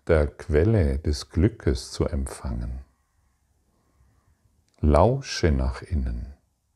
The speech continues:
empfange die Botschaft des Friedens,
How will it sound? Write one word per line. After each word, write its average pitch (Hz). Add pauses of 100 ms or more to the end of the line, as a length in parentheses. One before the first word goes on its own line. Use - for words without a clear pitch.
(800)
empfange 90
die 78
Botschaft 80
des 76
Friedens, -